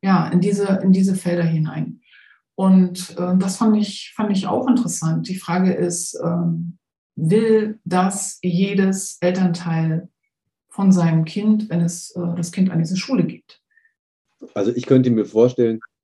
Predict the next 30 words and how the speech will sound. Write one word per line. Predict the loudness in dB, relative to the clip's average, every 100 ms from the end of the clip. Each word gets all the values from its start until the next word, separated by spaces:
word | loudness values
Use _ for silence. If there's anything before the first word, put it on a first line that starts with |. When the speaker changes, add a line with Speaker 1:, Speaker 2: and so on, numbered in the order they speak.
| -8
Speaker 2:
dass, | -6 -6 -8 -2
äh, | 2 2
dass | 0 -4
Schüler, | -6 0 2 0 -4 _ _ _ _
die | -8 -4 2
eben | 2 2
jetzt | 2 2 -2 _ _ -14 -12 -12
zehn | 2 4 4
bis | 0
dreizehn | -4 -4 -4 -4
Jahre | -2 0 0
lang | -2
erlebt | -2 0 0 -2
haben, | -8 -6 -6
dass | -6
sie | -6
sinnvoll | -4 -2 -2 0 -2 -2
in | -6
Gemeinschaft | -4 -4 -4 -6 -8 -4
sein | -4 -2 -4
können, | -2 -2 -4 -10 -14
dass | -2 -2 -2
sie | -4
das | -4 -4
befriedigt, | -8 -8 -6 -4 -6 -10 _ _ _ _ _ _ _ _
ähm, | -2 0 2
dass | 2 2
die | -4
sich | -4 -2 2
eben | 2 2